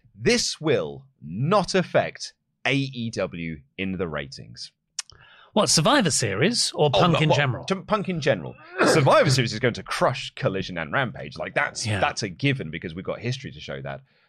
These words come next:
Speaker 1: But I don't think Punk being on Raw is going to hurt Dynamite's number two days later.
Speaker 2: I think it is a bit of a zero-sum game, though, as we've seen, where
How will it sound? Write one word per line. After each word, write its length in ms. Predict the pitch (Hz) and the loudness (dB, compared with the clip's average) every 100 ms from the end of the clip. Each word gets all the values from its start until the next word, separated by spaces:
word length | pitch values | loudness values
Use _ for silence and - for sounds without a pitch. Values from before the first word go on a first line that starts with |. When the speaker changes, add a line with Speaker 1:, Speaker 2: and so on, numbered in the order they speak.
| - | 0
Speaker 1:
But 80 | 135 | 2
I 80 | |
don't 240 | 143 180 165 | 4 4 2
think 300 | 165 147 123 - _ | -2 -2 -4 -12 _
Punk 280 | - 160 135 | -6 -6 -4
being 220 | - 135 | -4 -2
on 180 | 131 120 | -2 -2
Raw 260 | 127 95 82 | 0 0 -2
is 200 | 95 101 | -6 -8
going 160 | 101 | -8
to 140 | 92 92 | -8 -12
hurt 380 | - - 104 - | -6 -2 -2 -2
Dynamite's 580 | - 101 98 85 85 - | -6 -6 -6 -8 -10 -8
number 260 | 90 85 82 | -8 -8 -10
two 200 | - 90 | -10 -8
days 200 | 78 73 | -8 -8
later. 440 | 73 67 - - - | -10 -10 -16 -18 -6
Speaker 2:
I 100 | 202 | -4
think 460 | - - 370 294 - | -4 -4 -4 -4 -8
it 200 | 185 208 - | -8 -10 -6
is 240 | 247 247 | -6 -6
a 20 | |
bit 160 | 226 220 | -2 0
of 100 | 185 | 2
a 80 | 160 | 0
zero-sum 840 | 131 147 139 123 113 - 123 101 | 0 2 4 4 2 2 2 0
game, 400 | 98 127 180 185 | 0 2 4 2
though, 180 | 107 87 | 0 -4
as 140 | 90 101 | -6 -8
we've 200 | 98 - | -6 -4
seen, 380 | - 151 107 | 0 0 -2
where 340 | 101 107 101 | 0 0 0